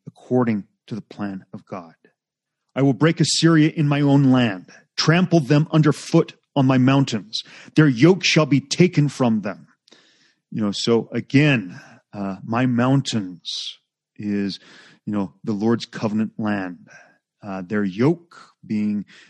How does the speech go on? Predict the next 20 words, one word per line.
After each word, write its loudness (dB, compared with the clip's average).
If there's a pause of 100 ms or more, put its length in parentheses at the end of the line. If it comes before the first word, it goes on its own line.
(100)
the -16
king -4
of -6
Assyria, -4
king -8
of -8
Babylon. -10 (800)
"Their -2
burden 0
removed 2
from 2
their 4
shoulders. -2 (380)
These 8
are 6
things 2
determined 2
upon -2
the -4
whole -4